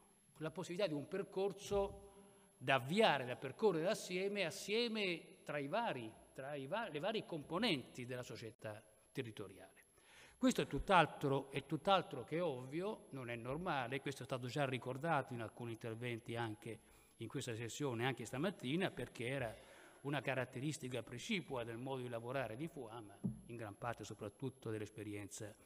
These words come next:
di cinquanta anni dell'Istao. Questo evidenzia il problema della responsabilità sociale del,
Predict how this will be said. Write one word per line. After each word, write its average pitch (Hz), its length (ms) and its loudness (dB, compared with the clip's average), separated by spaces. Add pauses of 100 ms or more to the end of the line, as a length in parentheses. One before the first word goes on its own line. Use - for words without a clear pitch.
(240)
di 131 120 2
cinquanta 120 480 0
anni 104 140 -2
dell'Istao. 98 580 -12 (760)
Questo 247 280 2
evidenzia 180 560 4
il 127 60 -6
problema 120 680 -2 (240)
della 165 420 2
responsabilità 135 840 -2
sociale 127 600 -2
del, 113 280 -6